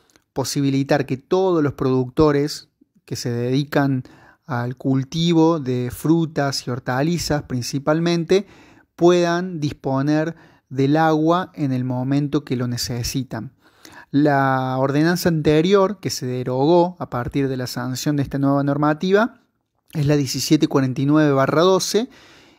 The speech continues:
eh, y que nosotros, eh, en esta nueva presentación que hicimos de, del proyecto a fines del año pasado, que fue trabajado junto a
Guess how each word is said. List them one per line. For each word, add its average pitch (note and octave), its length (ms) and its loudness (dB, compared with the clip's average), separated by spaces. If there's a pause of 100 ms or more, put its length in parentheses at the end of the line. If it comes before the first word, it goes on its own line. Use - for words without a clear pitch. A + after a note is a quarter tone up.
(100)
eh, C3 520 -4
y D#3 120 -8
que D3+ 120 2
nosotros, F#3+ 640 2 (280)
eh, - 240 -12
en D3+ 160 -4
esta C#3 840 -2
nueva D#3 720 0
presentación C#3 880 -2
que D3 100 -2
hicimos D3 520 0
de, B2+ 280 -4
del B2+ 180 -8
proyecto C#3 640 0
a C3 60 -4
fines D3 340 -2
del C3+ 140 -2
año C#3+ 220 0
pasado, E3+ 720 0 (260)
que C#3+ 100 -10
fue D#3+ 160 0
trabajado D#3 640 0
junto D#3+ 640 -2 (500)
a D3+ 360 0